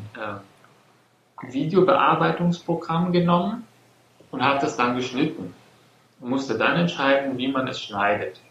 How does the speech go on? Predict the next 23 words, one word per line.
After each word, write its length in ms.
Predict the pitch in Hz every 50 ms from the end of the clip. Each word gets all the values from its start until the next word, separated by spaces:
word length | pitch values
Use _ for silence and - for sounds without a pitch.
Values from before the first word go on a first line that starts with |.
| _ _ _ _ _ _ _ _ _ -
Dann 160 | - 120 113 110
habe 180 | 117 123 127
ich 100 | 131 127
mich 200 | 123 123 - -
immer 240 | 123 123 120 117 113
neben 200 | 117 113 113 113
Flipchart, 680 | 113 - 156 165 - - - 139 131 131 139 135 135 - - - -
äh, 260 | 147 127 123 123 120
gesetzt, 520 | 120 123 120 117 120 127 131 131 - - - -
um 120 | 123 123
schon 220 | 117 - 127 123 120
mal 300 | 120 113 113 113 113 110
eine, 220 | 110 107 104 104
eine 280 | - - 123 113 110 104
Fläche 340 | - - 131 127 131 131 123
zu 140 | - 113
haben, 200 | 110 113 117 110
wo 60 | 110 107
ich 140 | 107 -
Text 360 | - - 180 180 - - - -
<laughs> 0 |
einblenden 640 | 127 127 170 - - - 131 131 131 135 135 - -
kann. 320 | 123 117 117 123 127 -